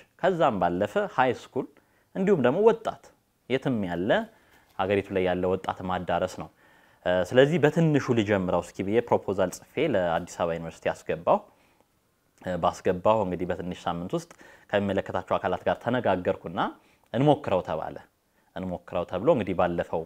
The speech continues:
ታህሳስ ወር ላይ፣ እ፣ በይፋ ተከፍቶ አንድ የመጀመሪያ ወር ዝግጅትም ተደርጓልና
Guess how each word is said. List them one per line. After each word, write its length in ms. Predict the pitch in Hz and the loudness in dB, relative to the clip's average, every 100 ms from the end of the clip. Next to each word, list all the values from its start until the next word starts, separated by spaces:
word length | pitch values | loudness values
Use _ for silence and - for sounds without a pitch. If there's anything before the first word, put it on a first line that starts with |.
| - | -10
ታህሳስ 340 | - 87 92 - | -6 -4 -4 -4
ወር 160 | 82 | -6
ላይ፣ 180 | 87 117 208 - - _ _ - | -2 -2 -2 -10 -20 _ _ -8
እ፣ 100 | 82 82 80 80 | -4 -4 -4 -6
በይፋ 380 | 78 87 85 - 82 80 80 - _ | -6 -6 -8 -8 -6 -6 -6 -10 _
ተከፍቶ 440 | 85 - 82 - 143 196 92 | -14 -12 -12 -4 0 0 0
አንድ 280 | 101 90 - | -2 -4 -8
የመጀመሪያ 520 | 95 98 98 90 85 82 | -6 -4 -2 -2 -2 -4
ወር 160 | 85 | -4
ዝግጅትም 480 | 85 85 82 - 95 90 _ | -8 -12 -14 -10 -8 -10 _
ተደርጓልና 560 | - 85 170 92 80 | -6 -6 -4 -6 -6